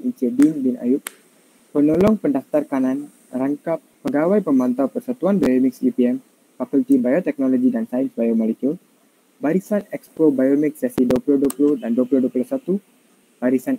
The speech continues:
Expo Biomix sesi dua puluh dua puluh satu dan dua puluh dua puluh dua, dan para hadirin yang dihormati sekalian. Saya Mohinder Sanggar, selaku Presiden Biomix Session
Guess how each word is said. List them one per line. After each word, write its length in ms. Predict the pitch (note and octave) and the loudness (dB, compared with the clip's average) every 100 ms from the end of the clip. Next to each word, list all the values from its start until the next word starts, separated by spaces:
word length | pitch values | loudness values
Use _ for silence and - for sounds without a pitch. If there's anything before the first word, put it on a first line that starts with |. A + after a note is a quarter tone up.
| - | -8
Expo 400 | - - G3 C3 | -14 -4 -2 2
Biomix 480 | B2+ B2+ B2+ - | 4 4 2 -2
sesi 160 | B2 - | -4 0
dua 160 | B2 A#2 | 0 0
puluh 240 | B2 A#2+ | 0 0
dua 40 | A#2+ | -2
puluh 160 | B2 | -6
satu 320 | C3+ C#3 E3+ G3 _ _ _ - | -6 -8 -6 -8 _ _ _ -2
dan 240 | B2+ B2 | 2 4
dua 80 | D3 | 4
puluh 240 | D3+ C3 | 2 2
dua 40 | A#2 | 2
puluh 120 | A2+ A2 | -2 -4
dua, 20 | A2 _ _ _ _ _ _ - | -8 _ _ _ _ _ _ -6
dan 320 | F3+ A#3+ G3+ | 4 4 6
para 240 | C#3+ C#3+ | 2 0
hadirin 480 | C#3 C3+ C3 C3 A#2 | 0 2 2 2 2
yang 40 | A#2 | 2
dihormati 400 | A#2+ B2 B2 D3 | 4 2 2 0
sekalian. 480 | - - - - - _ _ _ _ _ _ - | -2 -8 -8 -8 -12 _ _ _ _ _ _ -4
Saya 240 | D3+ G3 | 2 4
Mohinder 400 | A3+ D3+ C#3 C3+ | 4 4 2 0
Sanggar, 400 | B2+ B2 A#2+ C3+ _ _ | -2 -6 -4 -8 _ _
selaku 400 | - C3+ D#3+ A3+ | 2 2 4 2
Presiden 560 | C#3+ C#3 - C3+ C3 | 2 -2 0 0 2
Biomix 400 | A#2 B2 E3 G3 | 2 0 0 -4
Session 400 | - B2 - B2 | -4 -6 -4 -6